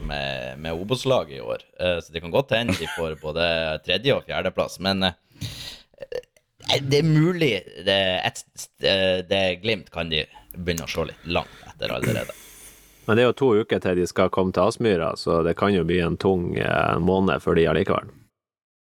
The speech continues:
Speaker 1: Ja, og hvis de spiller så åpent og naivt som de har gjort det nå, og det må man jo virkelig tro de gjør, at de er tro mot sin egen modell, jeg tror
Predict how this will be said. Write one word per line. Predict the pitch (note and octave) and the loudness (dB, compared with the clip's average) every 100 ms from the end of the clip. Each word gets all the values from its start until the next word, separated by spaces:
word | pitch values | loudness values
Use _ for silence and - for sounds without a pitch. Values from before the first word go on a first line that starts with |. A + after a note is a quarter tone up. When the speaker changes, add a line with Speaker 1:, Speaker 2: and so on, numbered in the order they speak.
| _ _ | _ _
Speaker 1:
Ja, | G#2 A#2+ | 0 2
og | C3+ B2 | 2 0
hvis | - | -8
de | B2+ | -10
spiller | - C3 D#3 D#3+ | 0 2 4 2
så | G#2+ G#2 | 2 0
åpent | C3+ C3+ G#2+ | 2 0 -2
og | G2+ | 0
naivt | G2+ A#2+ G#2 - | 2 2 2 -4
som | E2+ | -4
de | F2+ | 0
har | G2+ | 0
gjort | - _ | 0 _
det | F2 | -2
nå, | E2+ C#3+ G2+ | 2 2 2
og | |
det | F2 C#3+ | 0 -2
må | A2+ | -4
man | E2+ | -8
jo | D#2+ | -4
virkelig | E2+ - E2 - | -4 -4 -8 -8
tro | F#2+ G#2+ F2 | -6 -4 -4
de | D#2+ | 0
gjør, | C3 F2+ | 0 0
at | E2 | -8
de | D#2+ | -18
er | - | -8
tro | G#2+ F#2+ | -6 -6
mot | C#2+ | -10
sin | - D2+ | -14 -12
egen | D#2+ E2 | -10 -8
modell, | D#2+ A#2 D#2 | -2 -2 -4
jeg | |
tror | F#2 | -10